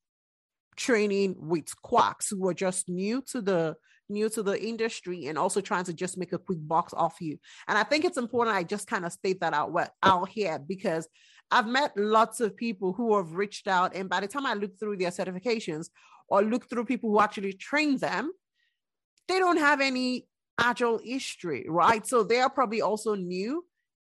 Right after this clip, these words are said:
but they understand these things and they understand the process. And so they take advantage of the process, and then they train you, a newbie, for the same amount, that you could have been under a certified person where you get more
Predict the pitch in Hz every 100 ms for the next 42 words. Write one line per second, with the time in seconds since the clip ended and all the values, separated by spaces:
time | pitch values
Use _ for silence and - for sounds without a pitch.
0 | 135 131 233 208 143 233 254 247 240 226
1 | 226 220 214 202 208 214 - 254 233 196
2 | 185 196 196 196 190 220 214 190 190 -
3 | 294 320 - 180 185 185 190 214 190 175
4 | 175 - 190 180 160 175 185 175 165 165
5 | - - 285 147 143 - _ - - -
6 | 190 202 196 196 - 226 240 220 226 220
7 | 185 170 185 202 254 202 185 185 202 170
8 | 175 226 196 185 254 214 208 - _ _
9 | - 196 202 196 196 190 175 180 185 -
10 | - 208 214 202 196 202 - _ _ -
11 | 190 - 190 185 208 190 190 208 196 185
12 | 165 190 180 175 147 196 - 165 170 190
13 | 202 185